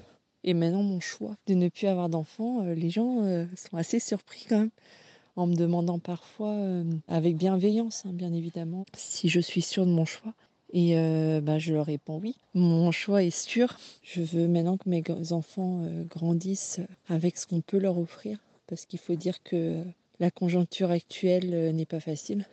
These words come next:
et que, euh, si je peux leur, euh, <laughs> leur offrir, euh, ce dont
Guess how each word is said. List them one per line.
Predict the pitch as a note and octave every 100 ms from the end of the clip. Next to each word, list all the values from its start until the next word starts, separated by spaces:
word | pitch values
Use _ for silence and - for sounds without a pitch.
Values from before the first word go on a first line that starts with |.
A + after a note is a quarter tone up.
| _ _ -
et | F3+ E3 D#3+ -
que, | - F3
euh, | E3+ E3 D#3+ D#3+ D#3+ D#3+ D#3+ D#3+ D#3 E3 -
si | - F3+
je | -
peux | -
leur, | F#3 F#3+ E3+
euh, | D#3+ D#3+ E3+ - - - F3 -
<laughs> | C4 - - - - F#3+
leur | F#3+ F3+
offrir, | F#3 F3+ - G#3 G#3
euh, | F#3 E3+ E3
ce | - F3+
dont | F3+